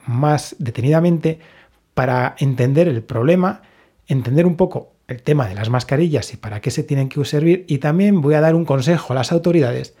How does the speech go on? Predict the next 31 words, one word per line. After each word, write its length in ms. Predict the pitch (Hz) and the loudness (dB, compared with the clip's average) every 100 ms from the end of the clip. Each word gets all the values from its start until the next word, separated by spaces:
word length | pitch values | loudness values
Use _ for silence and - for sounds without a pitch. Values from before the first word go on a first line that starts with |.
| _ | _
si 180 | - 113 | -14 -12
me 80 | |
escuchan, 580 | - - 170 - 131 143 _ _ _ _ | -8 0 0 0 -6 -8 _ _ _ _
para 340 | 135 127 120 | -2 0 -2
que 120 | - | -2
hagan 200 | 123 143 | 0 2
el 100 | 143 | 0
favor 600 | 135 139 131 143 147 - _ | 0 -2 2 2 0 -4 _
de 680 | 135 135 151 160 160 - _ _ | -4 2 2 2 -2 -8 _ _
dar 300 | 156 135 - - _ | -4 -4 -4 -14 _
una 360 | 156 170 175 _ _ | 0 0 -2 _ _
pequeña 400 | 117 175 208 208 | -4 0 0 0
formación 760 | 139 113 92 - 175 190 - - | -4 -6 -8 -2 0 0 -6 -2
muy 140 | 160 | -2
sencilla. 420 | 190 190 120 101 - - - - - | 0 -4 -4 -10 -16 -20 -20 -20 -6
En 120 | 156 | 0
primer 160 | 254 | 2
lugar, 320 | 233 156 - - _ _ | 4 2 -2 -12 _ _
el 140 | 160 156 | -4 0
tema 260 | 240 185 | 2 2
de 60 | 135 | 2
las 180 | 123 117 | 0 0
mascarillas. 760 | 110 - 107 113 110 - - _ - | -2 -4 -6 -8 -12 -18 -20 _ -2
Hay 260 | 233 262 - | -2 -2 -4
dos 260 | 175 170 | -4 -4
tipos 480 | - 185 190 196 - | -2 -2 0 -2 -2
principales 680 | - 147 120 131 147 160 156 | -2 -2 -2 -2 0 2 0
de 140 | 135 | 0
mascarillas 840 | 110 107 - 110 101 - - - _ _ | -4 -8 -10 -12 -12 -18 -20 -20 _ _
que 140 | 110 | -6
vemos 380 | 117 135 143 - | -4 -2 -2 -4